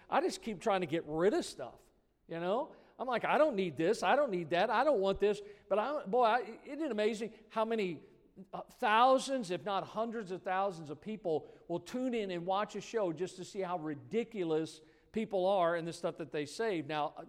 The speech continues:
again, that may be, uh, you know, if you invite me over, maybe that's what your house looks like. I don't know. But, but listen, what we need to do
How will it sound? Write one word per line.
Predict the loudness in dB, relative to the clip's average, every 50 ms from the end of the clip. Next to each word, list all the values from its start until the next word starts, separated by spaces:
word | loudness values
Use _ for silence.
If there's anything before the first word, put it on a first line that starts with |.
| -10 -8 -8
again, | -4 -2 -2 -2 -2 -4 -8 -18 -14 -4 0
that | 4 4 4 4
may | 4 2 4
be, | 2 0 -2 -2 -2 -4
uh, | -6 -6 -4 -4 -4 -4 -6 -6
you | -4 0
know, | 0 0
if | 0 0 -4
you | -6 -8 -6
invite | -2 0 2 2 2 0
me | 2 4
over, | 4 4 4 2
maybe | -2 -2 -2 0
that's | 0 0 -2 -2 -2
what | -4 -4 -4 -4
your | -6 -4 -2
house | 0 -2 -2 -2 -2
looks | -4 -4 -4
like. | -4 -6 -6 -4 -2
I | -2 0 0
don't | 0 -2 -2
know. | -2 -2 -2 -4 -8 -16 -20 _ _ _ _ _ _ _ 0
But, | 2 4 4 2 0 -2 0
but | 0 0 2
listen, | 2 2 2 0 -2 -4 -2 0
what | 2 2 0 0
we | 0 -2 0 0
need | 0 -2 -4
to | -6
do | -4 0 2 4 6 6 6 4 2